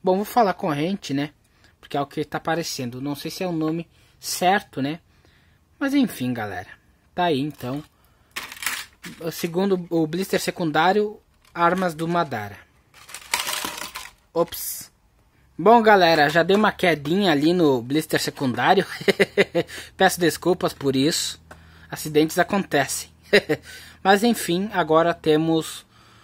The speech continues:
o blister principal, que é com a figura, com os, com os pares de mãos, com o rosto e, é claro, com os braços extras pra trocar. Beleza? Então vamos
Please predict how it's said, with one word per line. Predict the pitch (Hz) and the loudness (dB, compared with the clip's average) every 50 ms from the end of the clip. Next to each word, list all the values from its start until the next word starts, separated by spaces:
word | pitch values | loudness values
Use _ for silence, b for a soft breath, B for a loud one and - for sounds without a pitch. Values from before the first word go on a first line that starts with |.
| b b b b - | b b b b -2
o | 170 160 | -2 -2
blister | 156 147 160 175 190 - - - 196 165 - | 0 2 2 2 2 0 -2 -4 -4 -4 -4
principal, | _ - 208 202 - 190 - - - 143 143 156 170 165 - - | _ -2 -2 -2 -2 -4 -6 -2 0 2 4 4 2 0 -2 -4
que | - 160 | -2 -2
é | 151 | -2
com | - - 156 | 0 -2 -2
a | 143 | -2
figura, | - - 151 135 131 131 135 147 165 175 175 | -2 -4 -6 -4 -4 -2 -2 0 0 0 -2
com | 170 _ - - 139 135 131 127 123 | -4 _ -8 -6 -4 -4 -2 -4 -4
os, | 117 - - - - _ _ _ _ _ b b b b b | -6 -10 -12 -18 -20 _ _ _ _ _ b b b b b
com | _ - | _ -20
os | - | -6
pares | - - 156 151 151 | 0 2 2 2 2
de | 139 139 | 0 0
mãos, | 135 131 135 147 156 156 - | 2 2 2 2 0 -2 -4
com | - 139 131 | -6 -8 -8
o | |
rosto | 123 - 127 147 156 - - - 180 170 | -6 -4 -4 -4 -4 -6 -8 -8 -6 -4
e, | 165 | -4
é | 160 | -4
claro, | 151 - 156 147 151 156 | -4 -4 -2 -2 -2 -2
com | 151 - 160 | -4 -8 -12
os | 160 | -12
braços | 156 147 143 139 139 139 - 156 151 143 | -8 -4 -2 -2 -2 -2 -6 -10 -6 -4
extras | 143 139 135 - - - | -4 -6 -6 -8 -14 -18
pra | - - 160 151 | -10 -6 -6 -6
trocar. | 139 - - 160 - - - - 101 92 - - B B B B B B B B B B B B B B B B B B B - | -6 -6 -6 -8 -8 -6 -8 -8 -10 -10 -12 -18 B B B B B B B B B B B B B B B B B B B -6
Beleza? | 117 117 131 160 196 226 208 208 | -4 0 2 4 4 4 2 0
Então | 208 190 - - 170 175 185 | -2 -2 0 0 2 2 0
vamos | 190 175 170 170 185 208 214 208 196 - - - - - - | 0 0 2 2 2 0 -2 -2 -4 -8 -12 -14 -14 -14 -16